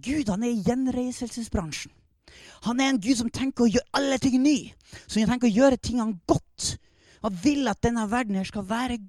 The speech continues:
god. Men det handler om mitt og ditt hjerte. Gud, han arbeider innenifra og ut. Ok? Vi ser det gjennom hele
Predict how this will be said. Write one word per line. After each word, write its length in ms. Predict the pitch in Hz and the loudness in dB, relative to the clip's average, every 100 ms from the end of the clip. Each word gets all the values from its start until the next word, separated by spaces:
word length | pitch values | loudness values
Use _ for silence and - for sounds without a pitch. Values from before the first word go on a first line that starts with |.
| - | -4
god. 280 | 277 320 190 - - _ _ _ _ _ _ _ _ _ _ - | 0 0 -2 -10 -20 _ _ _ _ _ _ _ _ _ _ -6
Men 140 | 185 | -4
det 120 | 202 - | -4 -2
handler 560 | 247 254 240 226 170 - _ 202 | 0 0 2 2 2 -2 _ 0
om 400 | 226 214 139 120 _ _ _ _ | 2 0 -2 -8 _ _ _ _
mitt 540 | 143 175 240 - - - _ - | -2 0 -2 -4 -18 -20 _ -8
og 140 | 151 | -4
ditt 320 | 165 - _ - | -6 -8 _ -12
hjerte. 400 | 127 151 - 131 | -10 -10 -8 -8
Gud, 480 | 127 160 285 262 147 - - | -2 0 2 0 -4 -8 -8
han 140 | - - | -6 -4
arbeider 560 | 226 269 220 226 170 - - | -2 -2 4 4 4 -2 -6
innenifra 760 | 262 269 262 226 139 120 - 151 - | -2 0 2 2 0 -2 0 0 0
og 200 | 175 202 | -2 0
ut. 460 | 208 - - - - _ _ _ _ _ _ _ _ _ | -2 -2 -6 -8 -8 _ _ _ _ _ _ _ _ _
Ok? 180 | - 165 254 247 - - - - | -4 2 2 2 -4 -20 -14 -6
Vi 100 | 196 | -4
ser 340 | - 269 269 | 4 6 8
det 200 | 208 247 202 | 8 8 8
gjennom 300 | 208 202 170 | 6 4 2
hele 520 | - 226 233 226 190 | 4 6 6 6 4